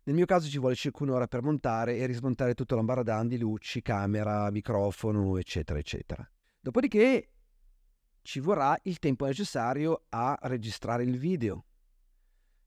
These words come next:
Qui è impossibile dire quanto tempo ci voglia, perché dipende da un'infinità di fattori.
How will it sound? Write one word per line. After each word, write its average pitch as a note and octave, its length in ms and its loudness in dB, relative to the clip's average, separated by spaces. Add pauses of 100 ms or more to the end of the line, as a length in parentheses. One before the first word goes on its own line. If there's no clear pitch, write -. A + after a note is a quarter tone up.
(100)
Qui E3 200 0
è E3 40 4
impossibile D#3+ 680 0
dire C#3 460 2
quanto C#3+ 320 0
tempo C3 260 2
ci - 160 -6
voglia, G#2+ 680 2
perché F3+ 320 2
dipende E3 400 2
da D3+ 40 4
un'infinità C#3+ 520 0
di B2+ 100 -2
fattori. G#2+ 580 0